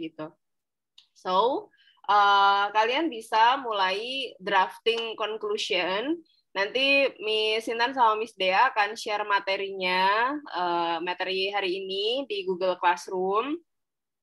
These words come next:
Terus kalian bisa mulai drafting gitu, di draft. Dan seperti biasa, deadline-nya kapan? Hari Sabtu ya, as usual.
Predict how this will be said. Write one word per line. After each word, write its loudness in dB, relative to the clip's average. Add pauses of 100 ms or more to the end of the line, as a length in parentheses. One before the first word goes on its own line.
(120)
Terus -4
kalian 0
bisa 0
mulai 0
drafting -2
gitu, -6
di 2
draft. 4 (480)
Dan -2
seperti -4
biasa, 4
deadline-nya 0
kapan? 2 (560)
Hari -4 (160)
Sabtu -2
ya, 2 (260)
as -8
usual. -6